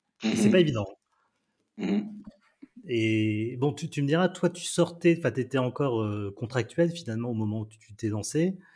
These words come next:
Speaker 1: Euh, et tu vois, moi, je rencontre beaucoup de chercheurs, euh, qui ont vraiment envie, euh, de tout arrêter pour se lancer dans le truc. Euh, mais il y a un vrai frein.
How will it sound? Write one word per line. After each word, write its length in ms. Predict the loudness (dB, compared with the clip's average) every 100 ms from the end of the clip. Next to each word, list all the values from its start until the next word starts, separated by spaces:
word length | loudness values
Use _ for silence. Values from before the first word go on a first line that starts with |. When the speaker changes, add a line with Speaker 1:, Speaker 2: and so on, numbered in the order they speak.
| -20 -20 -20 _ -12
Speaker 1:
Euh, 640 | -8 -8 -8 -10 -12 -12 -14 _ -20 -16 -8
et 100 | -4
tu 100 | 0
vois, 160 | 2 2
moi, 120 | -2
je 80 | -2
rencontre 280 | -4 -2
beaucoup 260 | -2 -4 -6
de 40 |
chercheurs, 540 | -2 -2 0 0 0 0
euh, 120 | -4 -6
qui 100 | -6
ont 100 | -4
vraiment 680 | -6 -4 0 0 0 -2
envie, 300 | -4 -4 -4
euh, 80 | -4
de 120 | -4
tout 220 | -10 -12 -4
arrêter 480 | -2 -2 -2 0 -2
pour 320 | -2 -8 -8
se 140 | -8
lancer 200 | -8 -6 -6
dans 80 |
le 40 | -6
truc. 400 | -4 -4 -4 -16 _ _ _ -20 _ _ -16
Euh, 380 | -12 -10 -10 -10
mais 60 | -6
il 60 | -2
y 20 |
a 80 | 0
un 40 |
vrai 140 | 2
frein. 300 | 0 0 -2